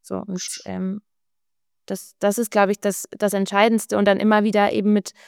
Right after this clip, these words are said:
mit dem Versuch, und ich bin überzeugt, dass wir das nicht, ähm, das nicht aufgeben dürfen, auch mit Leuten zu diskutieren, die da andere Meinungen zu haben und diese Räume gesellschaftlich zu finden, in denen man das tun kann.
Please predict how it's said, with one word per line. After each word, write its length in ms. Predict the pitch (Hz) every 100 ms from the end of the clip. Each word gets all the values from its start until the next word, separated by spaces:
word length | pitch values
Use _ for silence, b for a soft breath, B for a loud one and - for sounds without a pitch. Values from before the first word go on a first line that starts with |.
| b -
mit 180 | 214
dem 100 | 208
Versuch, 280 | 208 196 214
und 80 | 208
ich 100 | 202 - -
bin 180 | 214
überzeugt, 400 | 208 196 - 214
dass 120 | 214 202
wir 80 |
das 120 | 190 180
nicht, 320 | 202 - -
ähm, 260 | 202 196 196 b b b -
das 160 | 196
nicht 200 | 208 196
aufgeben 440 | - 202 - 196 202
dürfen, 280 | 214 208 240
auch 180 | 214 -
mit 260 | 202 -
Leuten 280 | 202 202 -
zu 100 | -
diskutieren, 460 | 208 208 190 - 202
die 80 | 190
da 100 | 190
andere 220 | 202 190
Meinungen 340 | 196 214 190
zu 160 | - 190
haben 380 | 196 208 175 214
und 160 | 190
diese 180 | 196 190
Räume 420 | 185 196 196 190 185 b -
gesellschaftlich 480 | 202 196 196 196 -
zu 100 | 185
finden, 240 | - 202
in 100 | 190
denen 180 | 185 196
man 80 | 185
das 160 | - -
tun 240 | 208 185
kann. 300 | - 196 175